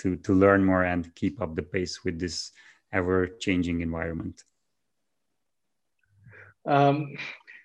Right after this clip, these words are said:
Speaker 2: basically, I, I, I enjoy the, the process of, of building things. So, um,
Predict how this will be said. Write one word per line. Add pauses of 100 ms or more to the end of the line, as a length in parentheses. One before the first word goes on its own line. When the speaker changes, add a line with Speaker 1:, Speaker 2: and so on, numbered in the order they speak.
(360)
Speaker 2:
basically,
I,
I,
I
enjoy
the,
the (200)
process
of,
of
building
things.
So,
um,